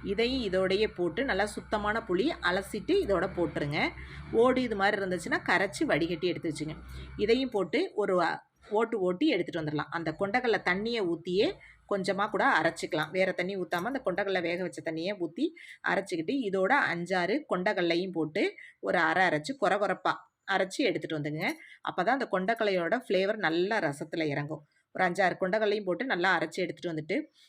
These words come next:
ஒரு எண்ணெய் சட்டியில கொஞ்சமா எண்ணெய் ஊத்தி கடுகு,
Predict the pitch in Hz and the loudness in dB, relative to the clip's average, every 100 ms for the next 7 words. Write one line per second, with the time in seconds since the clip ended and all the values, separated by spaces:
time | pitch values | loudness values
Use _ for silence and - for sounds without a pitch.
0 | _ 175 185 180 196 233 190 175 247 - | _ -2 2 2 0 -4 -2 0 0 -2
1 | 185 185 196 208 190 165 180 175 156 196 | -2 -2 -2 -2 -4 -2 -2 -2 -2 -4
2 | 277 - _ _ _ - 180 208 220 | -6 -8 _ _ _ 0 2 2 0